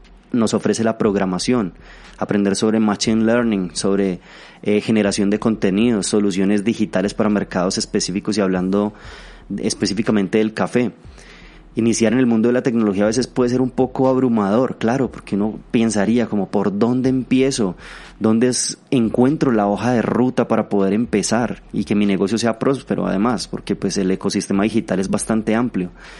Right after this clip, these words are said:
Entonces podemos tener, eh, más información, por ejemplo, pueden consultar una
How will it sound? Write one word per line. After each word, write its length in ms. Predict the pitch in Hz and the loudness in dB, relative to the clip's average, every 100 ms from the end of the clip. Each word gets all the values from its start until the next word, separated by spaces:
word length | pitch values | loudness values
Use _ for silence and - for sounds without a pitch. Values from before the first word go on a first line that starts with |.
| - - - - | -20 -20 -20 -10
Entonces 520 | 98 92 101 95 110 | -8 -2 0 2 0
podemos 400 | - 110 101 107 | 0 0 0 0
tener, 420 | 123 107 101 101 101 - - - - - | 0 2 2 -2 -6 -14 -20 -20 -20 -8
eh, 560 | - 107 107 104 101 - - - - | -2 2 2 2 0 -4 -12 -14 -2
más 260 | 113 110 | 0 0
información, 420 | 123 127 113 104 | 0 2 2 2
por 160 | 104 120 | 2 2
ejemplo, 480 | 104 110 107 131 123 | 2 0 0 -2 0
pueden 160 | 117 110 | -2 0
consultar 540 | 120 117 104 107 104 | 0 0 0 0 -2
una 520 | 85 117 117 113 110 | 0 0 0 0 -2